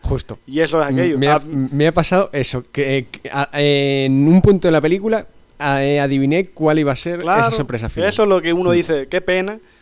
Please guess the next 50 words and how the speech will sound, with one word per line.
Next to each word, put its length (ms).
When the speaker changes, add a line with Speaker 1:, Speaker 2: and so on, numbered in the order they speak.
Speaker 2:
A 100
mí 100
no, 100
a 20
mí 100
El 220
Bosque 260
me 80
parece 240
una, 480
es 60
mi 220
película 360
preferida 340
de 120
Shyamalan 420
y 80
me 100
parece 180
una 120
joya. 300
Pero 200
es 60
una 140
pena 340
porque 220
yo 120
creo 160
que 140
él 60
igual 300
hubiera 280
querido 300
seguir 240
haciendo 280
otra 180
cosa, 300
pero 160
dice, 180
"¿Cómo 280
sorprendo 340
aquí 120
a 40
la 80
gente?". 320
Pues 140
lo 60
sorprendo 380
haciendo 300
esto. 300